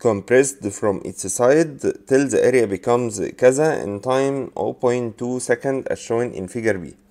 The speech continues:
عايز ال-، ال induced E M F in the coil at this period of time. أنا دلوقتي عارف إن ال induced E M F المفروض إن هي equal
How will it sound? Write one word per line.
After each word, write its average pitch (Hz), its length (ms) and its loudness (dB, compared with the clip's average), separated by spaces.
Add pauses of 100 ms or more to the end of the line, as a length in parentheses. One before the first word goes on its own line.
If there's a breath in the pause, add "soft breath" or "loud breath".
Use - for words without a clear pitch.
(580 soft breath)
عايز 131 440 2
ال-، 90 360 -2
ال 87 520 -2
induced 117 680 -4 (160)
E 120 120 -2
M 90 240 -2
F - 180 -12
in 98 140 -8
the 87 60 -8
coil 117 400 2
at 85 160 -10
this 107 140 -8
period 113 580 -4
of - 80 -16
time. 78 240 -4 (760 soft breath)
أنا 135 200 0
دلوقتي 135 420 6
عارف 123 380 0
إن 95 180 -6
ال 90 280 -8
induced 113 280 -8
E 110 40 -2
M 110 260 -2
F - 20 -16 (2000)
المفروض 98 640 -4
إن 90 160 -6
هي 101 420 -4
equal 127 320 4